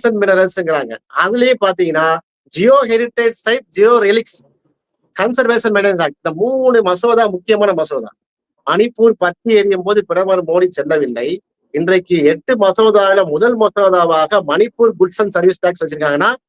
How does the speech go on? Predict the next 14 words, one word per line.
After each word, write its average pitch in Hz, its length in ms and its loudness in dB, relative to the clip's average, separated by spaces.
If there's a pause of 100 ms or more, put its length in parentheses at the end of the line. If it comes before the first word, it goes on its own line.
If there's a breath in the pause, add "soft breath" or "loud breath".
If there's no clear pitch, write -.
(400)
மணிப்பூர்ல 208 440 2
ஏதோ 185 200 4 (120)
something 180 180 -4
நடக்க 165 280 -2
போகுது. 131 500 -4 (520)
குக்கி 226 200 -4
இனத்து 233 320 0
மக்களை 190 320 0
அடிச்சு 190 260 -4
விரட்டியாச்சு, 170 520 -2
அந்த 180 240 0
மலைக்கு 180 480 0
கீழே 190 260 2
வந்து 160 320 2